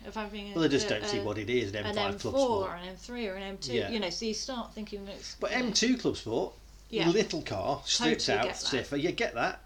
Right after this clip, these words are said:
Speaker 1: Yeah.
Speaker 2: use that on track. What are you
Speaker 1: Yeah.
Speaker 2: gonna do with an M five Club Sport?
Speaker 1: Mm. Yeah.
Speaker 2: It's
Speaker 1: Oh, I
Speaker 2: now,
Speaker 1: can
Speaker 2: it's now an M five that, but not as good.
Speaker 1: Y-, yeah, certainly not as comfortable. <laughs>
Speaker 2: No.
Speaker 1: But, um, I do think, yeah, there will be people that, oh, well,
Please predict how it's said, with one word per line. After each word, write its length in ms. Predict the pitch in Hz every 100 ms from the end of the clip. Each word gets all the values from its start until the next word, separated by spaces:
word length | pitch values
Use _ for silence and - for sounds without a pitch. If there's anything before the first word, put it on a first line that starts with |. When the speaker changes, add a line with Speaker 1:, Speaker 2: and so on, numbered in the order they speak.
| -
Speaker 1:
Yeah. 180 | - 170
Speaker 2:
use 120 | 151
that 100 | 120
on 60 | 131
track. 340 | 196 165 - -
What 120 | 180
are 20 |
you 40 | 208
Speaker 1:
Yeah. 40 |
Speaker 2:
gonna 100 | 185
do 100 | 170
with 100 | 165
an 60 | 156
M 140 | 165
five 300 | - 202 214
Club 160 | - 131
Sport? 340 | - 104 95 - -
Speaker 1:
Mm. 360 | 202 101 196 190 - - -
Yeah. 280 | 214 208 202
Speaker 2:
It's 160 | 156
Speaker 1:
Oh, 40 | 208
I 60 | 185
Speaker 2:
now, 200 | 180 147
Speaker 1:
can 180 | 113 - -
Speaker 2:
it's 160 | 160 151
now 260 | 180 180 156
an 60 |
M 160 | 151 139
five 340 | - 143 139
that, 380 | 123 147 127 -
but 160 | - 147
not 120 | 147
as 60 | 131
good. 300 | 180 175 147 - 196
Speaker 1:
Y-, 180 | 208 190
yeah, 340 | 220 202 196 185 196 202
certainly 340 | - 226 196
not 120 | 196
as 80 | 160
comfortable. 440 | - 202 - 160 185 285
<laughs> 40 |
Speaker 2:
No. 280 | 156 160 156 - - -
Speaker 1:
But, 520 | 285 233 - - - - - -
um, 300 | 240 233 226
I 120 | 240
do 180 | 262 320
think, 240 | 277 247 196
yeah, 160 | 175 175
there 100 | 208
will 160 | 233
be 140 | 190 170
people 340 | 175 170 185
that, 280 | 175 175 170 - - - - - - - - -
oh, 140 | 226 214 208
well, 340 | 220 202 -